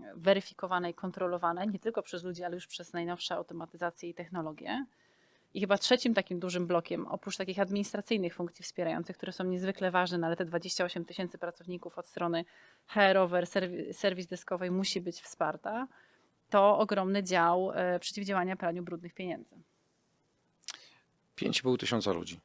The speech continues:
Speaker 2: more or less.
Speaker 1: Tak.
Speaker 2: I główny rynek, który obsługujecie, to jest re-, jakiś dedykowany kraj, na przykład właśnie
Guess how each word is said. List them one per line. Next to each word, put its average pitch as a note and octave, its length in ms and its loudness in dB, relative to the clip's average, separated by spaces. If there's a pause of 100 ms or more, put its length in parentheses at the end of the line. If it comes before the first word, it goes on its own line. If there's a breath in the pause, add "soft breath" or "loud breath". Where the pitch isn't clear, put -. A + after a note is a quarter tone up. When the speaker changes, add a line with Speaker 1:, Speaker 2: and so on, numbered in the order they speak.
Speaker 2:
more G#2 200 6
or F#2 60 6
less. - 300 -2 (140)
Speaker 1:
Tak. - 280 -8 (720 soft breath)
Speaker 2:
I G#2+ 160 -4
główny B2+ 500 8
rynek, A#2 440 8
który A2 300 2
obsługujecie, A2 680 0
to A#2 200 0
jest A2 300 2
re-, A#2 100 6
jakiś - 280 -2
dedykowany A2+ 580 2
kraj, G#2+ 260 6
na G#2 80 2
przykład A2 400 2
właśnie G2+ 580 4